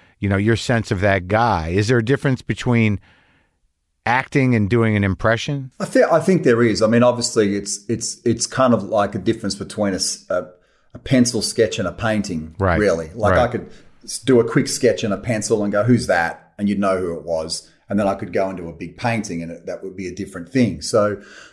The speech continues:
Speaker 2: um, I think the time that you're afforded in long-form storytelling obviously means that you're,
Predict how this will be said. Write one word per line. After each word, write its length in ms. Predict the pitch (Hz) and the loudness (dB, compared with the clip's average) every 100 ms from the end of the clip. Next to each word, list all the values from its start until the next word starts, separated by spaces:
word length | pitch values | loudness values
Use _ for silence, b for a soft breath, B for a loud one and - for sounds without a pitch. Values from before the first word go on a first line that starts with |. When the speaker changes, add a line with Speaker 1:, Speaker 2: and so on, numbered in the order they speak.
| B _ | B _
Speaker 2:
um, 280 | 120 113 110 120 | 0 2 2 0
I 80 | |
think 460 | 123 147 127 - - | -2 2 2 2 -4
the 100 | 113 | -4
time 480 | - - 123 123 113 | -2 2 4 4 2
that 100 | 110 | 0
you're 160 | 113 | -2
afforded 560 | 101 - 120 110 104 95 | -2 0 2 4 4 0
in 160 | 98 98 | -4 0
long-form 720 | 104 104 98 107 95 92 87 | 2 2 -2 -2 -2 -2 -6
storytelling 880 | - 101 95 - 101 95 92 90 | -2 -2 -2 -2 -4 -4 -6 -8
obviously 420 | 92 95 92 101 95 | -8 -8 -6 -4 -4
means 300 | 98 95 90 | -4 -6 -10
that 160 | 90 | -12
you're, 240 | 98 98 | -8 -8